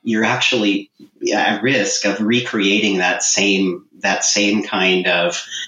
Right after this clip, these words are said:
disconnected experience for constituents, where we're not interacting them with whole people who can actually walk and chew gum at the same time. A donor and a volunteer, uh, and an advocate can be the same person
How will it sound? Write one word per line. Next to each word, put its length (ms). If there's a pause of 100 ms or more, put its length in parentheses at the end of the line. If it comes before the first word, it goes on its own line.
(100)
disconnected 760
experience 720
for 140
constituents, 840
where 240
we're 120
not 340 (320)
interacting 560
them 120
with 120
whole 300
people 340
who 140
can 240
actually 440
walk 300
and 120
chew 200
gum 200
at 100
the 60
same 260
time. 320 (1160)
A 120
donor 440
and 160
a 80
volunteer, 920 (340)
uh, 240
and 180
an 120
advocate 560
can 180
be 160
the 80
same 420
person 560